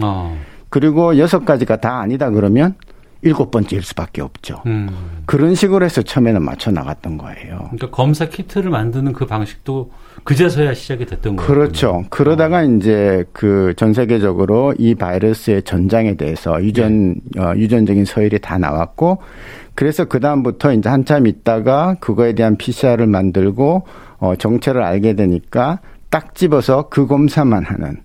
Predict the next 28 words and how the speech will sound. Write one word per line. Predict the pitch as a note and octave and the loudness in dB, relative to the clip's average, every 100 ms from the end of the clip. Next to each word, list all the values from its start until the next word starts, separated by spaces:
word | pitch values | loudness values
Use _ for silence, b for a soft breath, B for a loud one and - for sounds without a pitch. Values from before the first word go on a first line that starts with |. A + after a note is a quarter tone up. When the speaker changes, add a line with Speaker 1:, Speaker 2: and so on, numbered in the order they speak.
| - | -4
Speaker 1:
음. | A2 G2 F#2 | -2 -2 0
Speaker 2:
예, | G2 G2 | 0 0
그런 | C#3 C#3 A#2+ | 0 2 2
바이러스가 | F2+ F#2+ G2+ A#2 G2 | 2 0 -2 0 -2
지금 | - B2 B2+ | 0 2 4
나온 | G2+ F#2 F#2+ | 2 2 0
이제 | E2+ F2+ | 0 -2
우리 | E2+ | -2
알티피씨알 | D#2 F2+ - - - - F#2+ | -2 -4 -10 -16 -12 -4 -4
키트가 | - - G2+ F#2 | -4 -6 -6 -4
그런 | G#2+ F#2+ | -2 -2
거고요. | F2 C#2 A2+ C#3 | -2 -4 -2 0
Speaker 1:
네. | B2+ A2+ E2+ B B B | 0 -2 -4 B B B
Speaker 2:
그전에는 | B2+ B2 E3+ E3 D3 C#3 A#2 - | -2 0 0 2 2 4 2 0
판 | - G#3+ G#3 | -2 2 2
코로나라 | - D3 D#3 C#3 G2+ | 2 0 2 2 0
그래서 | F2 E2+ A#2+ | -2 -2 -6
코로나만 | - F3+ F#3 D#3+ G#2 | -2 -2 0 2 0
다 | - A2 | 0 -2
찾아낼 | D#3 C3+ C#3 A#2+ F#2 | 0 0 2 2 0
수 | - | -2
있는 | F2 G2 | -4 0
그런 | C3 C3 | 2 0
피씨알 | - - E2+ E2 | -2 -6 -4 -4
검사를 | D#2 D#2+ F#2 F2 | -4 -6 -6 -8
썼었죠. | E2+ - - F#2 - - - G2+ | -8 -10 -8 -8 -8 -8 -8 -4
그래서 | G#2+ G#2+ F#2+ | -2 0 0
Speaker 1:
어. | A2+ | -2